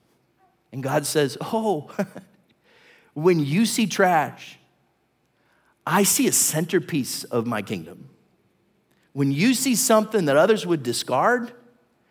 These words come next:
I see something beautiful. Just let me get my hands on it.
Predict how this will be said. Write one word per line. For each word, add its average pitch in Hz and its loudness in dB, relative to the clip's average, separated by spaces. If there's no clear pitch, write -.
I 254 4
see 247 2
something 139 0
beautiful. 120 -4
Just - -6
let 233 0
me 208 2
get 175 2
my 139 -2
hands 117 -4
on 87 -14
it. - -20